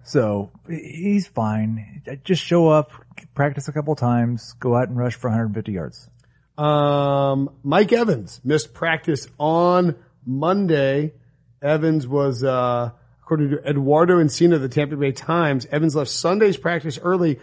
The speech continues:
Speaker 2: holding his quad after snagging a deep pass. That is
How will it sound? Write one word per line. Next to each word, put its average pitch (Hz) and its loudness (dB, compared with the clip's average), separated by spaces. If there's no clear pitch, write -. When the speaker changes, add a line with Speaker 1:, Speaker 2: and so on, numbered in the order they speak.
Speaker 2:
holding 269 4
his 196 6
quad 156 -2
after 127 -8
snagging 156 -2
a 127 -8
deep 143 -8
pass. 127 -6
That 151 -6
is 123 -8